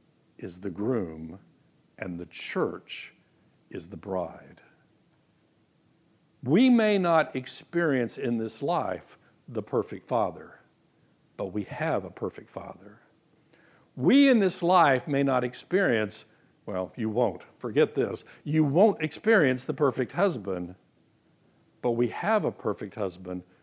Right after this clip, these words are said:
who is Christ. We use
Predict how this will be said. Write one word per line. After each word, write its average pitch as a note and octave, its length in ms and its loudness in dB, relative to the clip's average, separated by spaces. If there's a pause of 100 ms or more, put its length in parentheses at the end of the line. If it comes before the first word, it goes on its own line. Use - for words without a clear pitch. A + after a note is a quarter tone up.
(160)
who G#2+ 140 -6
is F#2+ 120 -8
Christ. - 840 -10 (1500)
We D3 200 4
use C4 720 2